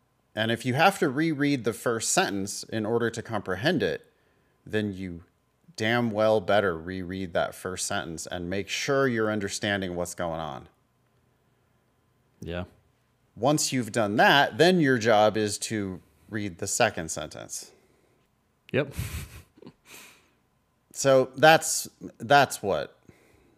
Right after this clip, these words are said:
Speaker 1: that's what Anonymous needs to work on. It ain't about blog posts and podcast episodes and lessons and, like, learning how to concentrate.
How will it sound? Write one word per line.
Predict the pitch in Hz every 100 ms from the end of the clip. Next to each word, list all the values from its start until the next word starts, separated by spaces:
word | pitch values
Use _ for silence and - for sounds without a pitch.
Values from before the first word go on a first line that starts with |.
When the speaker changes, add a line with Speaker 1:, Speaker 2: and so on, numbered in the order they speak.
| -
Speaker 1:
that's | 123 117 - - -
what | 98 80 -
Anonymous | - 90 82 78 78 -
needs | 90 -
to | -
work | 76 80 -
on. | 67 69 - _ _ _ _ _ _ _ _ _
It | 170
ain't | 220 254
about | 180 180 98
blog | 104 113 127 120
posts | 101 143 127 120 -
and | 101 90
podcast | 117 113 107 123 113 110
episodes | 113 110 104 120 107 107 104
and | 90 85
lessons | 98 110 - 113 107 107 104 92
and, | 90
like, | 85 87
learning | 87 107 120 120 107
how | 101 107
to | 90
concentrate. | - 104 107 85 80 73 71